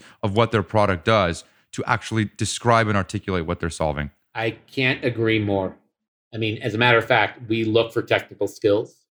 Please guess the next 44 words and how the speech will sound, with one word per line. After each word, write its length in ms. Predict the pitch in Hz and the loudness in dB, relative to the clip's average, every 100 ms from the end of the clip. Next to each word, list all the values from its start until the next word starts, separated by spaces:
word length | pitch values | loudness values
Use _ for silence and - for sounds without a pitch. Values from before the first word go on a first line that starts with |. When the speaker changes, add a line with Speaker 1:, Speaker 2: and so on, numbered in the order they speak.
| _ _ _ _ - | _ _ _ _ -10
Speaker 2:
It 100 | 127 | -2
may 140 | 139 | 0
not 240 | 147 131 127 | 2 2 2
be 140 | 117 | -2
specific 560 | 110 - - 139 139 131 | -2 -2 0 2 0 0
technical 380 | 127 135 131 120 | -2 -2 -4 -2
skills, 320 | - 131 123 | 2 2 2
but 240 | 113 107 - _ _ - | 0 0 -6 _ _ -6
the 80 | 117 | -2
fact 300 | 135 120 - | 2 2 2
that 160 | 117 | -2
somebody 380 | - 120 117 113 | 0 2 2 2
has 460 | 98 113 110 110 104 | 2 2 2 0 0
the 120 | 110 | 0
ability 340 | 107 107 104 | 2 2 0
to 80 | 98 | -4
comfortably 560 | - 123 123 117 107 101 | 0 0 0 0 2 0
deal 260 | 110 117 | 2 2
with 140 | 101 - | 0 -4
technical 380 | 110 - 110 | -6 -6 -6
circumstances. 800 | 104 113 127 123 131 127 156 147 - _ _ _ - | -2 -2 -2 -6 -4 -4 -4 -8 -10 _ _ _ -2
By 120 | 123 | 2
the 60 | 143 | 2
way, 80 | 101 | 2
we 100 | 123 | -2
hire 240 | 127 151 | 2 2
a 80 | 135 | 4
lot 160 | 127 | 4
of 80 | 117 | 2
non-traditional 960 | 104 107 113 113 110 110 107 110 113 104 | 0 0 0 -2 -6 -2 -2 -2 -4 -6
profiles. 680 | - 110 110 127 139 147 _ _ _ _ | 0 0 2 2 0 -6 _ _ _ _
There 220 | - 127 113 | 0 2 2
are 60 | |
selling 340 | - 123 127 120 | 0 0 2 2
humans 500 | 123 120 120 120 113 | 0 0 -2 -4 -4
in 140 | 104 | -4
the 320 | 104 98 92 _ _ _ _ | -2 -4 -6 _ _ _ _
Twilio 240 | 127 123 113 | 2 4 4
sales 260 | 123 120 | 2 4
organization 640 | 123 113 113 113 110 123 | 2 2 0 0 0 -2
that 60 | 107 | -2
have 120 | 98 | -2
come 200 | - 113 | -2 -6
from 180 | 104 87 | -6 -20